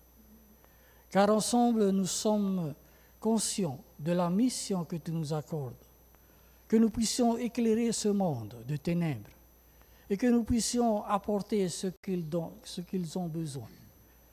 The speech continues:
Ta parole est une lampe à nos pieds, une lumière sur notre sentier. Seigneur,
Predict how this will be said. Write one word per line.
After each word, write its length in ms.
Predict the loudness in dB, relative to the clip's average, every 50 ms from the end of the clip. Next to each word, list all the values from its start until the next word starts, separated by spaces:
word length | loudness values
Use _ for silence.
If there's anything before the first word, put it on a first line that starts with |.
| _ _ -20 -20 _ -20 -20 -20 _ _ -2
Ta 100 | -2 0
parole 560 | 0 0 0 2 2 2 4 4 4 2 2
est 240 | 2 0 -2 -2 -4
une 200 | -4 -2 -2 0
lampe 320 | 0 0 0 -2 -2 -2
à 80 | -2 -2
nos 140 | -2 -4
pieds, 320 | -6 -8 -10 -10 -10 -10 -14 -18 -20 -20 -20 -20 -20 -20 -20 -20 -20 _ -6
une 240 | -4 -2 0 0 2
lumière 500 | 2 2 2 0 0 0 -2 -2 -4 -6
sur 160 | -6 -8 -8
notre 260 | -8 -8 -8 -10 -10
sentier. 480 | -8 -8 -8 -8 -10 -10 -12 -14 -16 -14 -14
Seigneur, 500 | -10 -8 -6 -4 -2 -2 -2 -2 -2